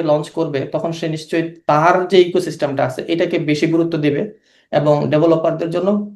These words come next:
খুবই ফ্যাসিলিটি দেওয়ার চেষ্টা করবে। কিন্তু এই ক্ষেত্রে আমাকে বুঝতে হবে যে আমি যে ফ্যাসিলিটিটা নিচ্ছি, আমি সুইচ করতে পারবো কিনা, মডেল চেঞ্জ করা বা এই যে কোনো ধরনের চেঞ্জ করা। তারা বলবে,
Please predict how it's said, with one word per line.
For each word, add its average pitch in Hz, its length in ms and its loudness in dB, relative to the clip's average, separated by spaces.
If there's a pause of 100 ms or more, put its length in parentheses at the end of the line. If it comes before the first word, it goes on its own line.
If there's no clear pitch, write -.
(300)
খুবই 254 340 4
ফ্যাসিলিটি 190 400 2
দেওয়ার 131 220 4
চেষ্টা 131 220 -2
করবে। - 240 -6 (100)
কিন্তু 165 220 -6
এই 202 140 2
ক্ষেত্রে 208 240 0
আমাকে 202 240 2
বুঝতে 196 280 -4
হবে 196 140 0
যে 170 80 0
আমি 160 140 -2
যে 180 120 -2
ফ্যাসিলিটিটা 170 440 -2
নিচ্ছি, 190 320 0 (420)
আমি 170 160 -4
সুইচ 254 400 4
করতে 214 240 0
পারবো 147 260 0
কিনা, 113 240 -8 (540)
মডেল 156 320 2
চেঞ্জ 156 260 -2
করা 147 300 4
বা 135 180 2 (300)
এই 131 180 0 (300)
যে 139 120 -6
কোনো 143 180 -4
ধরনের 131 320 -2
চেঞ্জ 143 220 0
করা। 123 200 -4 (480)
তারা 208 140 6 (120)
বলবে, 208 380 6